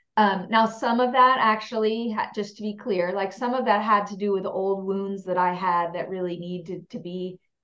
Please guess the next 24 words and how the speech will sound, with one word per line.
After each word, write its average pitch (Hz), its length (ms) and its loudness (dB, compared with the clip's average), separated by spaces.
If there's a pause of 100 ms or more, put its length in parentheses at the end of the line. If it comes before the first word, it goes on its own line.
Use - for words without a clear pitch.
healed 180 560 0 (420)
so 196 180 -2
that 180 180 0
I 180 140 4
could 165 180 -6
really 165 280 0
genuinely 170 560 -8
be 160 140 -10
set - 360 -8
free. - 280 -6 (180)
But - 220 2
also 233 520 6
it 202 220 -2
was 202 240 -2
like 196 220 -2
this, 196 260 -4 (240)
I 185 140 -2
went 220 240 0
after 202 640 0
what 180 380 -2
the 180 180 0
world's 220 540 4
version 175 520 -2
was, 165 560 -6